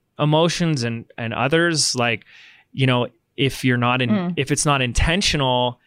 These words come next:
Speaker 1: how do you navigate that? Is that, does that make sense what I'm asking?
Speaker 2: Yeah. I said something recently to a friend, literally just, like, texted this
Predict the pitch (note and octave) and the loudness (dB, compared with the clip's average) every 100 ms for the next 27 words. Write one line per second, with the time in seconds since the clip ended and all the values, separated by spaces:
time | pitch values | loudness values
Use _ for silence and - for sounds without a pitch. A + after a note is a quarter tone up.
0 | _ _ _ _ - D3+ F3+ E3+ D3+ D3 | _ _ _ _ -6 -2 0 0 0 -2
1 | B2+ A#2 - A2 A#2+ B2+ C3 - B2+ B2+ | -2 -4 -2 -4 -2 -2 -2 -4 -6 -4
2 | C3 B2+ C3+ B2 C3 B2 B2 - C#3 C#3+ | -2 -2 -2 -2 -6 -8 -8 -10 -12 -14
3 | _ _ _ _ F#3 F3+ D#3 - - _ | _ _ _ _ -2 0 0 -4 -12 _
4 | _ _ _ _ _ _ - G#3+ A3 C#4 | _ _ _ _ _ _ -4 -2 0 0
5 | C#4+ F4 C#4 A3+ G#3+ A3+ G#3+ G3+ G3 - | 4 2 4 4 4 2 2 2 2 2
6 | F3 - F3+ F3 E3+ E3+ - F3+ G3 E3 | 0 0 0 0 0 -4 -6 -2 2 2
7 | D#3+ D#3+ E3+ E3 - F#3+ - F3+ F3+ | 2 0 -2 -2 -2 -4 -4 -4 -4